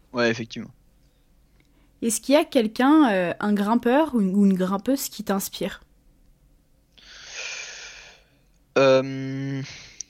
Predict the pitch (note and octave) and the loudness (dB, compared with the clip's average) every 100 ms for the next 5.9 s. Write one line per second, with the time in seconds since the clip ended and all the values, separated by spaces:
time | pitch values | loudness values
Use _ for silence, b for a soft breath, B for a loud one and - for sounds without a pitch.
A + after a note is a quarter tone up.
0 | _ - F#3+ G3 F3+ C#3 B2+ C3 _ _ | _ -2 0 0 0 0 0 -6 _ _
1 | _ _ _ _ _ _ _ _ b b | _ _ _ _ _ _ _ _ b b
2 | b b _ - A#2 B2+ B2+ C#3+ B2 A2+ | b b _ -8 -4 -2 -2 0 0 0
3 | A2+ A2 G#2+ G#2+ - B2 A2+ - G#2+ G#2+ | 0 0 0 -2 -2 -2 -2 -6 -8 -8
4 | G#2+ G#2 G#2 - A2 G#2+ G#2 G#2+ G#2+ A2+ | -8 -10 -10 -2 2 2 2 0 2 4
5 | A2+ G2+ G#2+ - A2 A#2+ A2+ G#2+ F#2+ | 4 2 -2 -6 -4 2 2 2 -2